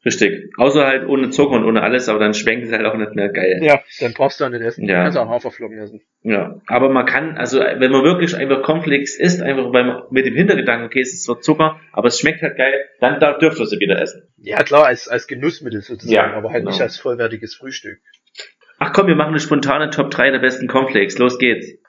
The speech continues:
Speaker 2: Ähm, Top drei. Also mit Platz drei fangen wir an. Ähm, diese Schokoreis-Dinger.
Speaker 1: Ich hab keine Ahnung, was du meinst.
Speaker 2: Ja,
Speaker 1: Ah,
Speaker 2: das sind
Speaker 1: nee.
Speaker 2: Popreis oder wie die heißen. Ich weiß nicht, wie die heißen.
Speaker 1: Hm.
Speaker 2: Ich,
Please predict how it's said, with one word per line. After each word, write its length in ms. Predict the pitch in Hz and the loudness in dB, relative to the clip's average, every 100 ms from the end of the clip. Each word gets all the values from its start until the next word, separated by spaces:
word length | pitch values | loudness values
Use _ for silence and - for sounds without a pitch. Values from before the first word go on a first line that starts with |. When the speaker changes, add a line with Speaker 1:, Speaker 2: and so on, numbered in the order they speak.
| _ | _
Speaker 2:
Ähm, 600 | 131 131 131 123 120 117 113 - | -6 -4 -4 -8 -16 -20 -20 -4
Top 180 | 165 165 | -4 0
drei. 320 | 170 156 113 | 2 2 2
Also 380 | 123 117 120 123 | -6 -10 -8 -12
mit 180 | 120 - | -16 -6
Platz 260 | 135 - | -6 -6
drei 260 | - 127 156 | -8 -2 -2
fangen 260 | - 139 139 | -4 -10 -6
wir 160 | 131 | -6
an. 260 | 143 160 165 _ _ - | -6 -8 -12 _ _ -10
Ähm, 600 | 120 123 123 123 123 123 | -6 -2 -2 -4 -12 -18
diese 440 | 147 147 139 131 120 131 _ _ | -12 -6 -2 -2 -4 -12 _ _
Schokoreis-Dinger. 1040 | - - 202 143 104 107 - - 110 98 110 _ - | -10 -6 -2 -2 -2 -6 -8 -10 -12 -12 -18 _ -10
Speaker 1:
Ich 100 | - | -8
hab 140 | 90 | -6
keine 220 | - 101 92 | -4 -4 -4
Ahnung, 160 | 95 | -6
was 120 | 92 - | -8 -10
du 80 | |
meinst. 300 | 95 92 - | -6 -6 -6
Speaker 2:
Ja, 80 | - _ _ _ _ _ | -12 _ _ _ _ _
Speaker 1:
Ah, 180 | 175 202 180 | 2 2 0
Speaker 2:
das 220 | - - | -6 -12
sind 160 | 151 143 | -10 -6
Speaker 1:
nee. 300 | 85 - - - | -4 -6 -10 0
Speaker 2:
Popreis 460 | 180 - 117 120 127 | 0 0 -8 -8 -10
oder 120 | 117 | -14
wie 60 | 120 | -12
die 140 | 110 | -10
heißen. 300 | 113 113 82 | -10 -12 -12
Ich 100 | 117 | -6
weiß 140 | 151 156 | -6 -6
nicht, 100 | 131 | -8
wie 40 | |
die 100 | 113 | -10
heißen. 280 | 101 - 104 _ - | -10 -14 -20 _ -4
Speaker 1:
Hm. 400 | 110 87 - - | -4 -4 -8 -18
Speaker 2:
Ich, 240 | - - | -16 -16